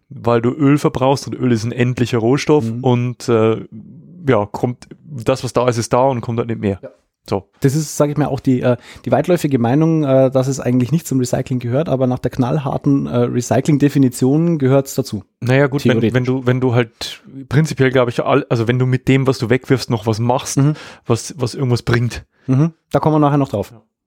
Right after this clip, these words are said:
Speaker 2: was da, was da, was es damit auf sich hat. Ähm, beim Plastikmüll gibt's jetzt, äh, auch, äh, unterschiedliche Entsorgungsarten natürlich neben dem,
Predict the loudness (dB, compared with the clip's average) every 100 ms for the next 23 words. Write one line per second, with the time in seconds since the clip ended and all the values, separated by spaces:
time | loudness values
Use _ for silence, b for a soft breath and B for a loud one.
0 | _ -8 -2 -4 -4 -6 -8 -6 -6 -2
1 | -2 -2 -4 -10 -14 -16 -18 B B B
2 | B B B B _ 2 4 4 4 2
3 | 0 0 0 -4 -2 0 0 -2 -6 -6
4 | -2 0 0 -2 2 2 4 2 2 0
5 | 0 0 0 0 2 2 2 2 0 0
6 | -2 0 -2 2 2 4 4 4 4 4
7 | 4 2